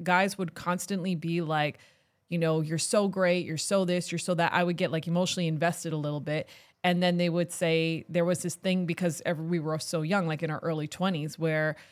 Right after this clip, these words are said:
you know, "But you're wifey material. I'm not ready to settle down. Like, I'm not ready for you yet." So kinda coming out of that situation and being like, "Okay, so you dating guys without emotion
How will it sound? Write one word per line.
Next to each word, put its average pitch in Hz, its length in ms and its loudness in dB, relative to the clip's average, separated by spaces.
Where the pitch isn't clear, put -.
you 175 100 -4
know, 170 180 4
"But 170 180 0
you're 175 160 0
wifey 175 340 2
material. 147 520 -4
I'm 156 160 -2
not 175 200 0
ready 165 200 0
to 143 100 -4
settle 160 260 -6
down. 127 240 -6
Like, 165 100 -4
I'm 180 100 2
not 185 220 -2
ready 175 220 0
for - 180 -8
you 170 320 0
yet." - 460 -6
So 190 180 2
kinda 185 200 0
coming 208 260 2
out 196 80 2
of 180 100 4
that 175 220 4
situation 175 640 -2
and 165 160 -2
being 170 200 -2
like, 160 180 -2
"Okay, 156 480 0
so 180 600 2
you 254 440 0
dating 190 500 0
guys 160 560 0
without 170 320 2
emotion 165 600 -2